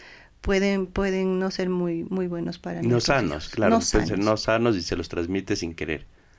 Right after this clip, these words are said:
Speaker 1: Ujú.
Speaker 2: Totalmente. Entonces, pasan dos años y medio. De lo que tengo entendido, tienes una hermana que estuvo con Herbalife mucho tiempo.
Speaker 1: Sí, pero
Speaker 2: Pero
Speaker 1: ella
Speaker 2: no
Speaker 1: est-,
Speaker 2: era la época
Speaker 1: ella
Speaker 2: todavía.
Speaker 1: estuvo después, sí, sí, sí.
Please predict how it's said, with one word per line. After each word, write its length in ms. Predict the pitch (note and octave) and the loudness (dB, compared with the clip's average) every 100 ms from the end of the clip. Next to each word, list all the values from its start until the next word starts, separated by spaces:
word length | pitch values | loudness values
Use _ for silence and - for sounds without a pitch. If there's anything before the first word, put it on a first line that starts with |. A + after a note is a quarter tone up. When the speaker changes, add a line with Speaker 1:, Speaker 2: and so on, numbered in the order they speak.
| _ A#3 | _ -4
Speaker 1:
Ujú. 280 | D#3+ F3+ E4 - | -2 -2 -6 -4
Speaker 2:
Totalmente. 720 | F2+ F#2+ F#2+ F#2 F#2 F2+ - - - - - | 0 2 2 0 -2 -4 -12 -16 -20 -20 -4
Entonces, 300 | G#2+ G2+ - | 0 0 0
pasan 320 | A#2 B2 C3 | 2 4 6
dos 160 | A#2 | 6
años 260 | G#2 G#2 F#2 | 6 4 4
y 60 | E2 | 2
medio. 360 | C#2+ - - - - - - _ - _ - _ | -2 -6 -12 -20 -20 -20 -20 _ -20 _ -20 _
De 100 | F#2+ | 0
lo 100 | F#2+ | 2
que 80 | F#2+ | 2
tengo 180 | F#2+ A#2+ | 4 4
entendido, 480 | A2+ G2 F2+ F2+ F#2 | 4 2 2 2 0
tienes 240 | F2 F2 | -2 -2
una 180 | F2+ F2+ | -2 -2
hermana 480 | D#2 E2 F2 F2+ - - - _ - - - | -2 -2 0 -2 -4 -10 -16 _ -20 -20 -10
que 100 | F2 | -8
estuvo 340 | F#2 G2+ G2 | -6 0 0
con 140 | F#2 E2+ | 0 -6
Herbalife 560 | D2+ D#2 E2 F2 F2 - _ | -6 -4 -2 -2 -4 -16 _
mucho 460 | E2+ F#2 G#2+ F2+ D#2 | -6 0 2 0 -4
tiempo. 460 | D2 C#2 - - - - - - _ | -4 -4 -8 -12 -12 -18 -18 -20 _
Speaker 1:
Sí, 500 | - - A#3 G3 D#3+ - - - - | -14 -6 -2 -2 -4 -8 -20 -20 -2
pero 200 | A#3+ C4+ | 4 4
Speaker 2:
Pero 100 | - | 6
Speaker 1:
ella 60 | C#4 | 6
Speaker 2:
no 60 | D#4 | 6
Speaker 1:
est-, 80 | A2+ | 6
Speaker 2:
era 120 | A2 | 6
la 120 | F2 | 4
época 260 | E2+ - D#2+ | 4 2 2
Speaker 1:
ella 60 | - | 2
Speaker 2:
todavía. 180 | C#4+ | 2
Speaker 1:
estuvo 320 | D4 D#2+ A#3 G3+ | 4 4 4 4
después, 580 | E3+ - - - - - | 0 -4 -12 -12 -20 -4
sí, 220 | - G#3+ | -2 -2
sí, 160 | - F3 | -2 -8
sí. 220 | - | -8